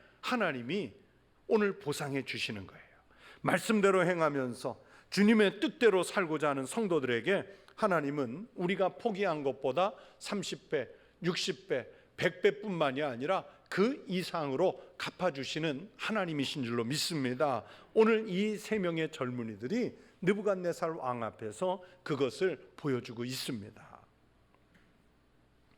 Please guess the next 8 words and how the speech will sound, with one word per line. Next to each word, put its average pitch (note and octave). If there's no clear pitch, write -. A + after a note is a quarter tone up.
중세 F3
시대의 D3
신학자인 D3
성 F#3
토마스 F3
아퀴나스라는 C3
분이 A#2
있어요. C3